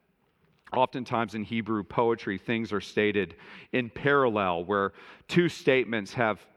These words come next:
either the same exact meaning or a slightly nuanced meaning, but it's, it's very similar. And here you have, uh, two prohibitions. Do not rob the poor because he is poor, or second, do not crush the afflicted at the gate.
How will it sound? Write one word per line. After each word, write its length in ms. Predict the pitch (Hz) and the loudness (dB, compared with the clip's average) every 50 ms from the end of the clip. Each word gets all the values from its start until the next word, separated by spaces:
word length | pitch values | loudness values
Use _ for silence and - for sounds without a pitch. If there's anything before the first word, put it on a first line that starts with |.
| _ _ _ - - - | _ _ _ -20 -16 -12
either 320 | - - 135 131 127 123 | -4 -2 0 2 2 2
the 120 | 110 104 110 | 2 0 -4
same 280 | - - 143 143 139 | -2 0 0 0 0
exact 480 | 131 113 101 101 120 123 123 131 - - | 0 -4 -2 0 2 2 2 2 0 -4
meaning 440 | 127 127 127 127 135 135 131 131 123 - - - - - | -4 -4 -2 -2 -2 -2 -2 -4 -8 -12 -18 -20 -20 -4
or 200 | - - 123 120 | 0 2 2 2
a 40 | 107 | 0
slightly 560 | - - - 127 123 131 127 123 123 123 117 | -2 -6 -2 2 2 2 2 0 -2 -4 -4
nuanced 560 | 113 113 123 143 147 143 131 117 113 - - | -4 -2 0 0 2 2 2 2 0 -2 -6
meaning, 400 | 117 107 104 104 104 104 104 104 | -4 -2 -2 0 0 -2 -2 0
but 140 | 98 107 101 | 0 0 0
it's, 240 | 107 104 - - - | 0 -4 -6 -12 -6
it's 180 | - - - - | -4 -4 -4 -4
very 320 | 113 101 123 117 113 113 | -2 0 2 2 2 2
similar. 560 | 110 - - - 147 127 120 98 90 78 73 - - - - - - - - | 0 0 0 0 0 0 -2 -4 -6 -6 -8 -10 -16 -20 -20 -20 -20 -6 -4
And 140 | - 120 117 | -4 -2 0
here 260 | - 139 147 156 151 | 0 2 2 2 2
you 240 | 139 127 123 120 107 | 2 0 -2 -2 0
have, 440 | 120 113 107 107 107 104 95 - - - - - - _ | 0 2 2 2 0 0 -4 -8 -16 -20 -20 -20 -6 _
uh, 160 | - 107 107 101 - | 0 0 0 0 -2
two 220 | - - 160 156 | -2 0 0 0
prohibitions. 1080 | 156 - - 156 135 127 120 113 101 123 127 - - 190 196 208 202 - - - - - _ _ _ _ _ _ _ - | 0 0 2 2 4 4 4 4 2 2 0 2 0 0 0 0 -4 -6 -10 -14 -16 -16 _ _ _ _ _ _ _ -4
Do 140 | 127 131 131 | -2 2 2
not 240 | 131 127 120 - 110 | 2 2 2 2 2
rob 280 | 117 117 123 127 117 | 4 4 4 4 2
the 80 | 113 120 | 0 -4
poor 500 | - - - 143 143 147 156 185 202 185 - _ _ _ _ - | -4 -2 -2 2 4 4 4 2 0 -4 -10 _ _ _ _ -12
because 300 | 107 98 - 117 110 107 | -6 0 0 0 0 2
he 100 | 120 120 | 0 -2
is 120 | 110 - | -2 0
poor, 440 | - - 123 120 123 135 156 160 - | -2 0 2 2 2 2 0 0 -2
or 140 | - 107 104 | -2 -4 -4
second, 460 | - - 123 120 117 - 165 127 - | 0 2 2 2 2 2 -2 -4 -2
do 80 | 110 120 | -2 0
not 220 | 127 120 - - | 0 0 0 -2
crush 360 | - - 127 120 120 120 - | -4 0 2 2 2 0 -2
the 120 | - 117 110 | 0 0 0
afflicted 500 | 104 - - 117 117 113 - - 107 110 | 0 0 0 -2 -2 0 -2 0 2 2
at 140 | 110 101 - | 2 2 -2
the 80 | 95 | -8
gate. 500 | 82 - 104 104 113 143 - - - - | -2 0 0 2 2 0 -2 -4 -10 -18